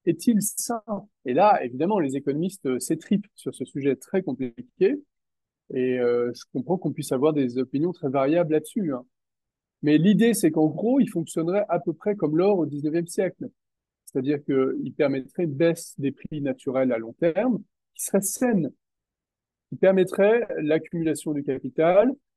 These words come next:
euh, l'investissement, l'épargne, l'innovation, euh, tout processus extrêmement sain qui ont permis le décollage économique stupéfiant, euh, du dix-neuvième siècle. Sans empêcher le fonctionnement de,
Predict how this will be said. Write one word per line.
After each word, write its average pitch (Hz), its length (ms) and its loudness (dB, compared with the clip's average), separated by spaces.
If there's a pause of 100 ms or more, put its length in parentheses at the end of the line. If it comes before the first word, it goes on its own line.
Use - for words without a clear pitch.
(240)
euh, 135 420 0
l'investissement, 147 1080 0
l'épargne, 190 840 4
l'innovation, 156 1200 -2
euh, 135 540 -2 (400)
tout 143 140 -8 (180)
processus 165 760 -2
extrêmement 160 420 -4
sain 220 260 -4
qui - 140 -8
ont 131 80 -2
permis 175 340 2
le 156 100 4
décollage 147 480 0
économique 139 420 -4
stupéfiant, 175 920 -4
euh, 131 320 -2 (140)
du 131 100 -10
dix-neuvième 135 400 -6
siècle. 151 340 -4 (1300)
Sans 175 280 2
empêcher 165 340 2
le 185 60 0
fonctionnement 151 500 -2
de, 127 340 0